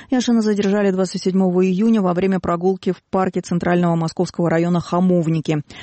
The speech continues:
Во время заседания суда политик заявил, что считает свое задержание попыткой давления на него накануне начала муниципальной избирательной кампании.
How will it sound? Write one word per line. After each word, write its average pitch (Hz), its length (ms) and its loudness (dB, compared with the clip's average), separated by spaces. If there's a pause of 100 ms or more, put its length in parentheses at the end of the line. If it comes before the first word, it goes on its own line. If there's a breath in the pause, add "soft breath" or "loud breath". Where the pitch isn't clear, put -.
(180 loud breath)
Во 190 80 0
время 214 240 0
заседания 190 560 0
суда 190 300 -2
политик 175 360 -2
заявил, 180 340 2
что 180 160 -6
считает 175 400 -2
свое 175 180 0
задержание 175 600 0 (380 loud breath)
попыткой 220 480 0
давления 208 680 2
на 185 140 0
него 180 460 0 (280)
накануне 185 680 2
начала 170 520 -2
муниципальной 165 680 -2
избирательной 160 300 -2 (260)
кампании. 156 680 -2